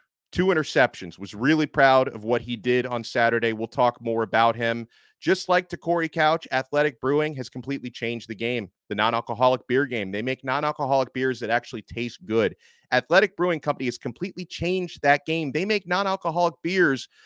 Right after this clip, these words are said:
uh, that are great tasting and award-winning, and they beat out full-strength beers in global competitions. They're fit for all times, so you can drink them anytime, anywhere, and make any activity even more enjoyable, like watching a big game,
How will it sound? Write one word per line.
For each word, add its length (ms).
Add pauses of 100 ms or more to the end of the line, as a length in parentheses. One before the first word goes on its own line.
(160)
uh, 120
that 120
are 60
great 320
tasting 400
and 80
award-winning, 840
and 140
they 80
beat 320
out 260
full-strength 560
beers 340
in 120
global 480
competitions. 840 (280)
They're 120
fit 300 (100)
for 140
all 220
times, 480 (140)
so 120
you 60
can 100
drink 240
them 160
anytime, 480
anywhere, 500 (120)
and 100
make 200
any 220
activity 540
even 180
more 220
enjoyable, 600 (180)
like 180
watching 400
a 60
big 340
game, 460